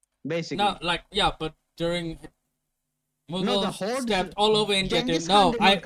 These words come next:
Speaker 1: come.
Speaker 2: thought he was talking Mongolian fuckers. That's what I thought he was saying.
Speaker 1: No, no, no. No, no. I wasn't saying Mongols, man. <laughs>
Speaker 2: Oh.
Speaker 1: No, Mongols didn't come here, but
Speaker 2: Yeah.
Speaker 1: there were other hordes of
Speaker 2: Hordes.
Speaker 1: Ghazni and shit.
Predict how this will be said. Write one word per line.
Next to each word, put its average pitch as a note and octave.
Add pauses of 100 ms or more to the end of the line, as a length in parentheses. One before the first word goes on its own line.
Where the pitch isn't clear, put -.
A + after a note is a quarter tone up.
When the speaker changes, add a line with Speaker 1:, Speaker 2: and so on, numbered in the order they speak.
Speaker 1:
come. B3
Speaker 2:
thought B3+
he B3
was A#3
talking G3+
Mongolian F3
fuckers. C#3+
That's D#3+
what D#3
I D3
thought C#3
he C3
was C3
saying. D#3+
Speaker 1:
No, G3+
no, G#3+
no. C#3 (240)
No, F3
no. C#3
I C3+
wasn't F3+
saying F3+
Mongols, D3+
man. B2+
<laughs> -
Speaker 2:
Oh. A#3 (400)
Speaker 1:
No, E3+ (280)
Mongols G3
didn't F3+
come F#3+
here, F3+
but E3+
Speaker 2:
Yeah. D#3+
Speaker 1:
there F#3+
were A#3
other G3+
hordes F3
of D#3 (380)
Speaker 2:
Hordes. D3+
Speaker 1:
Ghazni F#3+
and F3+
shit. D#3+